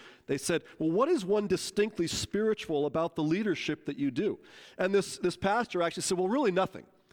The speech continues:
because it's all basically management and leadership techniques that I've learned and mastered."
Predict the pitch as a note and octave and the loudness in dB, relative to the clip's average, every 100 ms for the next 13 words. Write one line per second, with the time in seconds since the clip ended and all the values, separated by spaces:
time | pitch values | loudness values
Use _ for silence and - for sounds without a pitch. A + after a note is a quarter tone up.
0 | - - _ _ - C#3+ F#3 F#3 A#3+ C#4 | -20 -20 _ _ -6 0 2 4 6 6
1 | F#3+ G3 - G3+ F3+ F#3+ A#3 A3 D3+ F3 | 6 2 2 0 2 4 4 2 0 -2
2 | D#3 A3+ C4 - E3 - D3+ - D3+ E3 | 0 2 2 0 -4 -4 -4 0 0 0
3 | - D3+ D3+ C#3 D3+ F3+ F#3+ G3 B3 - | 0 -2 -2 0 0 2 0 -2 -4 -6
4 | - - | -12 -16